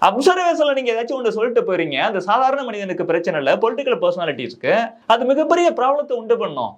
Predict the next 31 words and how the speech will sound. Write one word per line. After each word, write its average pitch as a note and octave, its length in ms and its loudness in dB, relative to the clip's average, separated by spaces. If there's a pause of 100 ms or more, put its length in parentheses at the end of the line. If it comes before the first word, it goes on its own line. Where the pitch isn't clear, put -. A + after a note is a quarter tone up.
(140)
ஓ, G3+ 140 4
நீங்க, B3+ 440 4
நீங்க B3 280 2
you C4+ 320 0
are - 20 -4
apolitical, A#3+ 720 -6 (180)
பாலிடிக்ஸ்க்கு B3+ 480 0
உங்களுக்கு B3 360 0
சம்பந்தம் A3+ 420 -4
இல்ல, A#3+ 140 2
நீங்க B3 200 -4
நியூட்ரலா A#3 420 0
இருக்கீங்க. F#3 400 -4 (100)
அதனால B3+ 720 0 (440)
நீங்க A#3 300 4
சொல்லக்கூடிய C#4+ 540 -2
அந்த G#3 140 0
அப்சர்வேஷன்ல B3 640 0
சொல்லக்கூடிய G#3+ 500 -2
கருத்துக்கள் F3 460 -2
கூட C#3+ 480 0 (640)
பொலிட்டிக்கலா D#4+ 600 6
எவ்வளவு C4+ 320 0
பெரிய B3 300 -4
இம்பாக்டை B3 560 2
ஏற்படுத்துங்கிறது A#3+ 600 -2
உங்களுக்கு A#3 280 0
புரிய E4 260 4
மாட்டேங்குது. D#3+ 460 -2 (460)
அதனால C4 380 4
ஒரு B3 160 2